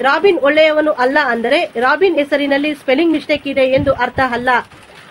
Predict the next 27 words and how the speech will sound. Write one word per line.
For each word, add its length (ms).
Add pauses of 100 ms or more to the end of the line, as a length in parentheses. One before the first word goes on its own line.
ರಾಬಿನ್ 360
character 540
ಸರಿ 240
ಇಲ್ಲ 280
ಎಂದು 260
ಅರ್ಥ. 260 (560)
ಇದನ್ನೇ 480
ಹೇಳಿದ್ದು. 400 (380)
ಬೈಬಲ್ನಲ್ಲಿ 580
ಹೆಸರು 360
ಎಂದರೆ 320
ಅರ್ಥ 240 (140)
character. 640 (360)
ಯೇಸು 280
ಕ್ರಿಸ್ತರು 460
ಎಲ್ಲ 260 (160)
ದೇಶಗಳ 400
ಜನರನ್ನು 500
ಶಿಷ್ಯರಾಗಿ 580
ಮಾಡಿ 260
ಎಂದು 260
ಹೇಳಿದ್ದಾರೆ 540
ಹೊರತು 460 (480)
ಕ್ರೈಸ್ತರನ್ನಾಗಿ 760
ಮಾಡಿ 260
ಎಂದು 260
ಹೇಳಿಲ್ಲ. 360